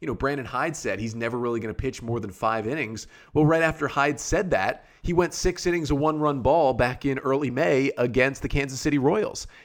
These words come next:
And then he continued to do it. And then all of a sudden,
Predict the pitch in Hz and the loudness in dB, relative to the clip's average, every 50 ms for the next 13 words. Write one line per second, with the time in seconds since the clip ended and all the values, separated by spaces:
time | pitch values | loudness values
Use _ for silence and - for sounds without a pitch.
0 | - - - 156 156 175 175 175 175 160 - - - 151 151 - 170 214 247 262 | -12 -6 -4 -2 -2 -2 -2 -2 -4 -4 -2 -4 -4 -2 -2 -2 -2 -2 0 -2
1 | 196 120 95 - 92 82 95 117 - - - - - - _ _ - 156 160 170 | -2 -4 -4 -4 -4 -2 -2 -2 -4 -6 -14 -20 -20 -20 _ _ -4 -4 -2 0
2 | 180 180 180 - - - 151 175 202 175 156 - - - 214 220 185 151 131 139 | 0 0 0 0 0 2 4 4 4 2 0 0 2 4 4 4 2 0 -4 -6
3 | 147 | -6